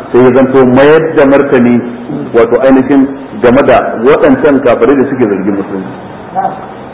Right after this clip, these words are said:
Allah ce, "ولا يزالون يقاتلونكم حتى يردوكم عن دينكم إن استطاعوا." Kafirai ba za su gushe ba suna yakar ku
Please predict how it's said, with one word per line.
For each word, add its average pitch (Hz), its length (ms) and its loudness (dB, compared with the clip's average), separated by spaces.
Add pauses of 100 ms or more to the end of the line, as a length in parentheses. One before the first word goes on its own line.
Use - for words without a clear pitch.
(120)
Allah 131 180 4
ce, 127 140 2
"ولا 117 300 4
يزالون 127 540 4 (100)
يقاتلونكم 123 840 2 (380)
حتى 120 440 0
يردوكم 127 720 2
عن 127 260 0
دينكم 127 480 2
إن 120 180 2
استطاعوا." 117 460 -2 (440)
Kafirai 120 380 2
ba 127 120 2
za 139 120 4
su 135 140 0
gushe 131 260 0
ba 120 120 0
suna 131 220 2
yakar 113 380 4
ku - 160 -2